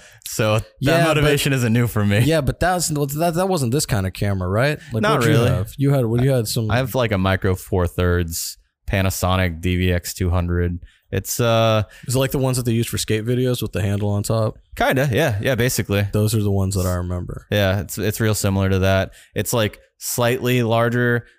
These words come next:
Speaker 1: than, than what you have, the, the, what we just got in,
Speaker 2: Mm-hmm.
Speaker 1: and, uh, it's, it,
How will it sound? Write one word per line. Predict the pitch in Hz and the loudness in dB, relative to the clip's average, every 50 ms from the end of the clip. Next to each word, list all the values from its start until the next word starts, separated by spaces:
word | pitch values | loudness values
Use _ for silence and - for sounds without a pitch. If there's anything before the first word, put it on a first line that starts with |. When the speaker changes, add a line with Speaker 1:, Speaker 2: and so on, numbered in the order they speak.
| _ _ | _ _
Speaker 1:
than, | 104 104 117 120 120 117 120 117 113 110 107 - - - _ _ - | -6 -2 0 0 0 2 0 0 0 -2 -4 -8 -12 -18 _ _ -14
than | 110 - 120 113 113 110 | -6 -4 -2 -2 0 -2
what | 113 82 | -2 -2
you | 117 120 117 117 | -2 0 0 2
have, | 120 117 113 117 117 113 110 110 | 2 2 2 2 2 0 -2 -4
the, | - - 92 104 104 98 98 95 82 71 - | -8 -4 -2 0 0 2 0 0 -2 -4 -6
the, | - 104 98 87 | -4 -4 -4 -4
what | - 104 107 101 | -4 -4 -4 -2
we | 101 104 | -2 -2
just | 104 104 - | -4 -4 -4
got | - 101 98 98 | -2 -2 0 0
in, | 104 104 101 101 - - | 0 0 -2 -2 -4 -4
Speaker 2:
Mm-hmm. | 98 98 95 90 95 - | -2 -2 -2 -2 -2 -2
Speaker 1:
and, | - 101 101 98 98 98 98 98 | 0 0 2 2 2 2 2 2
uh, | 98 95 95 | 2 2 2
it's, | 92 98 - - - | 0 0 -2 -4 -4
it, | - - - - | -6 -6 -6 -8